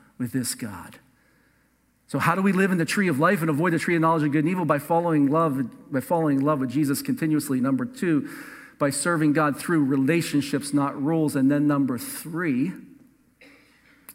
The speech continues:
by responding to all sin, all sin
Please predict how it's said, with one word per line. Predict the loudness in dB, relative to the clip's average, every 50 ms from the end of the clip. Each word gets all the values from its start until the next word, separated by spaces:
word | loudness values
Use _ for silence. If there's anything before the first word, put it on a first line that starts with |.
| _ _ _
by | -2 0 0
responding | 2 0 0 -2 -2 -2 -2 0 2 2 2 2 0 0
to | -2 -2 -2 -2 -2 -6 -14 -12 -6
all | -2 0 2 2 4 4 4 2 0 -2 -4 -10 -18 -20 -20 -16
sin, | -10 -6 -6 -4 -2 -2 -4 -4 -4 -8 -10 -12 -14 -18 _ _ _ _ _ _ _ _ _ _ _ _ _ _ _ _ _ -4
all | 0 2 4 4 4 4 2
sin | 0 -2 -2 -2 -2 -4 -4 -6 -10 -12